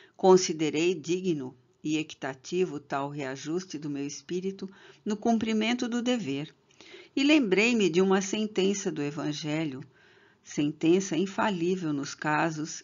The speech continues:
em que existiam infrações às normas do dever.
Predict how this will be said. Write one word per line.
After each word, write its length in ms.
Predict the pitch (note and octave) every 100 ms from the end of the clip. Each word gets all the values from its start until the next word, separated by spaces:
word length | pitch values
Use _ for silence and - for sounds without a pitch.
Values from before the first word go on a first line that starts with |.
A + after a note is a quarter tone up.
| -
em 160 | F3+
que 140 | F#3+ G3
existiam 680 | G3 G3+ G3 - F#3+ F#3+ F3+
infrações 920 | F#3 D#3+ D3 - E3 G3 G#3+ A3 - _
às 220 | F3+ F3
normas 720 | E3+ D#3 D#3 E3 D#3+ D#3+ - _ _ _ _
do 140 | D#3 D3
dever. 520 | C#3 B2+ - B2